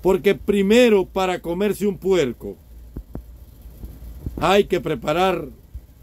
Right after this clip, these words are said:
el caldero, la leña y el agua. Para, para, para que llegue lo que todo el mundo está esperando, primero tenemos que hacer que eso que estamos esperando pase.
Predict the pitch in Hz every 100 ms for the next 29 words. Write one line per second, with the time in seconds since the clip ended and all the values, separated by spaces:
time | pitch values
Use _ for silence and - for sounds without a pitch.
0 | - - 151 160 156 139 135 170 180 147
1 | 120 110 123 143 147 196 202 185 170 170
2 | 143 90 78 - - - - - - -
3 | - - - - 175 185 175 180 180 165
4 | 185 175 - 185 139 - 127 226 240 233
5 | 214 202 226 226 220 226 202 214 208 226
6 | 240 190 156 131 - - - - - -
7 | 143 147 180 190 165 175 190 190 - 185
8 | 160 143 - 175 139 - - - - -
9 | - - - - - - - - 147 165
10 | 180 160 147 160 160 151 143 151 151 165
11 | 147 127 151 131 -